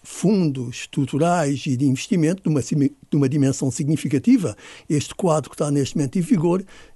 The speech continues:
que vai de dois mil e catorze a dois mil e vinte, significa transferências, apoio ao desenvolvimento a Portugal de vinte e cinco mil milhões de euros. Por outro lado, também é muito importante podermos ter acesso livre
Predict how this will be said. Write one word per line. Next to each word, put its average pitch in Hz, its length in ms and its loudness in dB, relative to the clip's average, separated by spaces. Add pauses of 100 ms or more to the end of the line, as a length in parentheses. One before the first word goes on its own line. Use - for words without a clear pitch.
(120)
que - 120 -6
vai 143 340 0
de 139 320 2
dois 143 400 0
mil 180 220 4
e 156 80 2
catorze 156 440 0
a 135 40 2
dois 139 200 2
mil 190 160 2
e 220 80 4
vinte, 175 300 -2
significa 165 580 0
transferências, 165 840 0
apoio 185 400 2
ao 151 80 4
desenvolvimento 165 640 0
a 135 40 -2
Portugal 170 380 -2 (180)
de 165 80 2
vinte 190 280 2
e - 20 -8
cinco 180 420 0
mil 180 320 4
milhões 147 440 2
de 135 120 -2
euros. - 300 -6 (400)
Por - 80 0
outro 156 180 2
lado, 156 120 2
também 147 220 2
é 135 40 2
muito 151 240 0
importante 156 460 0
podermos 139 400 0
ter 147 200 0
acesso 147 680 0
livre 160 400 2